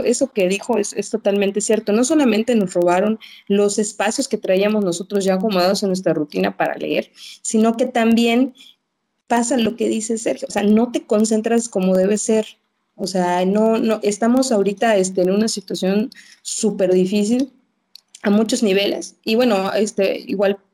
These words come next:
le, le afecta diferente a cada quien, porque, pues, los que tienen hijos, pues, con,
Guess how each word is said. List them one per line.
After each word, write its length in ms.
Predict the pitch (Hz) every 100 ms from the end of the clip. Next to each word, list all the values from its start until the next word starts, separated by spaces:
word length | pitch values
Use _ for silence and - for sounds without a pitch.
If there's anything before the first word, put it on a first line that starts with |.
| -
le, 420 | 190 180 180 180
le 160 | 180 180
afecta 380 | 180 214 208 202
diferente 1040 | 185 190 180 185 185 185 180 175 165 165 -
a 100 | 196
cada 200 | 196 202
quien, 200 | 208 202
porque, 280 | 180 - -
pues, 280 | - - - - - -
los 140 | 208 -
que 80 | 180
tienen 280 | 196 208
hijos, 420 | 208 202 190 190 190
pues, 160 | 170 -
con, 220 | 180